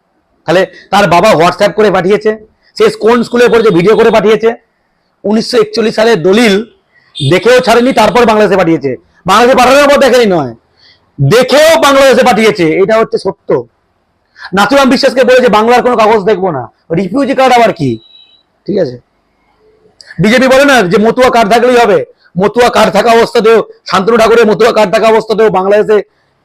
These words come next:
সন্দেহে মহারাষ্ট্র এখনো জেলে আছে। অর্থাৎ এটা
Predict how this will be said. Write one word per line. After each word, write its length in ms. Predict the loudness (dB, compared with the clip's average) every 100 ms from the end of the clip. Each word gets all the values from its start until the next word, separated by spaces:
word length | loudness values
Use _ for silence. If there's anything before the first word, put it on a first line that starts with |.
| _ -6
সন্দেহে 480 | -2 2 2 2 -2 _ _ -2
মহারাষ্ট্র 300 | 0 0 -2
এখনো 180 | -2 -2
জেলে 260 | -2 0 0
আছে। 320 | -4 -12 -20 _ _ _
অর্থাৎ 360 | -8 -2 -2 -2 -8 _ _ _ _ _
এটা 440 | -4 0 2 0